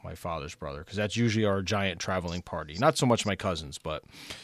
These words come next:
my aunt and uncle usually always come down with my parents. That's, like, their thing. We call them the four Gs, the four grandparents. So that's their little troop. Um, you know, my uncle and my aunt were very nervous about the whole covid thing and really didn't want to do anything till they were both vaccinated, and that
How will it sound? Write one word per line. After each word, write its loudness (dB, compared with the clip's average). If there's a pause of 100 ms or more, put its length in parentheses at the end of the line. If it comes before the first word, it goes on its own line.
(120)
my 4
aunt 6
and 2
uncle 2
usually -2
always 0
come -4
down -2
with -6
my -6
parents. -6
That's, -12
like, -10
their -10
thing. -10
We -8
call 2
them 4
the 2
four 0
Gs, -4
the -10
four -10
grandparents. -8 (460)
So -4
that's -4
their -2
little -2
troop. -2 (520)
Um, 8
you 2
know, 6
my 6
uncle 4
and 6
my 4
aunt 4
were 0
very 4
nervous 2
about 0
the -4
whole -2
covid 2
thing 2
and 2
really 0
didn't -2
want 0
to -2
do -2
anything -4
till -8
they -6
were -6
both -6
vaccinated, -4
and -4
that -6